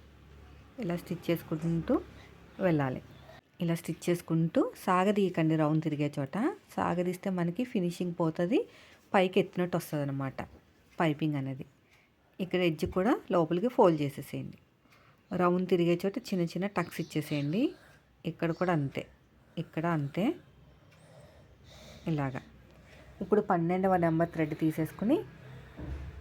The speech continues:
ఇలా పన్నెండవ నెంబర్ థ్రెడ్ తీసేసుకుని లోపలికి ఇలా ఫోల్డ్ చేసేసేయండి.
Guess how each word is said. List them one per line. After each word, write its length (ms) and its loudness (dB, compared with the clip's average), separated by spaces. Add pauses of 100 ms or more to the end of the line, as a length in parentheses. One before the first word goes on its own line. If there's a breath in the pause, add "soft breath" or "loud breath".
(120)
ఇలా 180 0
పన్నెండవ 500 2
నెంబర్ 320 2
థ్రెడ్ 280 -2
తీసేసుకుని 560 -2 (720)
లోపలికి 440 4
ఇలా 140 4
ఫోల్డ్ 340 8
చేసేసేయండి. 580 -4